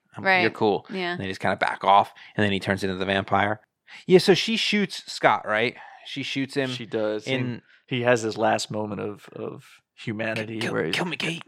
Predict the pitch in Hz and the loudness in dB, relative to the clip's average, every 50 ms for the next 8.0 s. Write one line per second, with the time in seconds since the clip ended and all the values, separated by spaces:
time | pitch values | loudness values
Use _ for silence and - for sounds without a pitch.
0 | _ - - - - - 427 403 403 - _ _ _ _ - - - - 277 349 | _ -6 -6 -4 -4 -2 -2 -2 -2 -4 _ _ _ _ -12 -8 -8 -6 -6 -6
1 | 415 403 392 392 - _ _ _ _ _ _ - 110 110 101 101 - - - - | -6 -6 -6 -8 -10 _ _ _ _ _ _ -6 -4 -2 -2 -4 -6 -12 -20 -20
2 | - - - - - - - 160 147 - - 190 190 165 - 170 156 143 135 139 | -20 -20 -20 -20 -14 -4 -2 0 2 4 4 4 4 4 4 2 2 4 4 2
3 | 143 143 139 123 - - - 143 131 110 95 - - 110 107 - 160 160 147 143 | 2 2 2 0 -2 -2 2 4 6 6 4 4 2 2 4 6 8 8 8 8
4 | 131 - - - - 131 127 110 92 85 80 - 120 117 110 101 - 113 113 107 | 6 2 -2 -6 0 2 2 2 2 0 -2 0 2 2 2 2 2 0 -2 -2
5 | 104 104 - _ _ _ - - - - - - - 110 110 - 110 113 110 110 | -4 -6 -12 _ _ _ -20 -20 -20 -18 -10 -6 -4 -2 -2 2 4 4 4 4
6 | - 110 113 101 98 - - - 98 - - 110 - - - - - - - - | 2 0 -2 -4 -6 -8 -8 -10 -10 -10 -12 -14 -2 0 0 0 0 -2 -8 -8
7 | - - - - _ - - - - - 139 127 120 123 127 110 87 90 104 | -6 -6 -8 -8 _ -12 -20 -20 -6 0 2 2 2 2 0 -4 -6 -8 -10